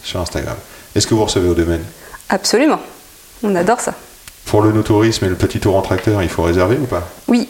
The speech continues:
Speaker 2: euh, c'est préférable et il y a toutes les informations sur l'onglet, euh, Eno-Tourisme sur notre, euh, site internet. C'est un P D F qui est à télécharger.
Speaker 1: Mhm. Si tu devais donner un conseil ou deux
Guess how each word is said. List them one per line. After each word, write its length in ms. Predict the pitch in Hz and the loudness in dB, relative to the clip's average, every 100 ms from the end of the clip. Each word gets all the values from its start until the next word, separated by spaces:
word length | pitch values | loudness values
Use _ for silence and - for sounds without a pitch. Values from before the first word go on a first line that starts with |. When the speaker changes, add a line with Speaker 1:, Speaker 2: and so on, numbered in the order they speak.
| - | -2
Speaker 2:
euh, 300 | 214 202 196 | 0 0 -2
c'est 140 | 196 | -2
préférable 600 | - 208 208 214 240 262 247 | -2 -2 0 2 4 4 4
et 60 | |
il 60 | 226 | 2
y 40 | |
a 80 | 208 | 0
toutes 140 | - | 0
les 120 | 240 233 | 0 0
informations 640 | 220 220 208 196 - 254 | 0 0 2 0 0 0
sur 180 | 254 220 | 0 0
l'onglet, 380 | 208 208 220 226 | 2 2 2 2
euh, 260 | 190 180 170 | 2 0 0
Eno-Tourisme 680 | 226 226 - 226 285 - 220 | 0 0 0 0 0 0 -2
sur 160 | 202 214 | 0 0
notre, 300 | 190 190 196 | 0 -2 -4
euh, 100 | 196 | -2
site 240 | - 247 247 | -2 0 0
internet. 600 | 240 202 196 247 339 - | 0 0 2 2 0 -6
C'est 160 | - 220 | -2 0
un 120 | 190 | 0
P 160 | 190 | 2
D 320 | 202 196 214 233 | 2 2 2 -2
F 160 | - | -6
qui 120 | - | -2
est 40 | 180 | -2
à 60 | |
télécharger. 520 | 165 190 185 - - - - | 0 -2 0 -4 -6 -12 -10
Speaker 1:
Mhm. 80 | 80 80 87 85 - - - - - | -6 -4 -4 -6 -14 -14 -14 -16 -12
Si 120 | - | -4
tu 100 | 110 | 0
devais 120 | 113 113 | 2 4
donner 200 | 110 110 | 4 2
un 120 | 98 | 0
conseil 640 | - 98 - 104 98 82 80 82 - - - - - - - - | 0 0 2 4 4 0 -4 -10 -18 -20 -20 -18 -18 -20 -14 -4
ou 100 | 85 | 0
deux 280 | 92 101 | 2 2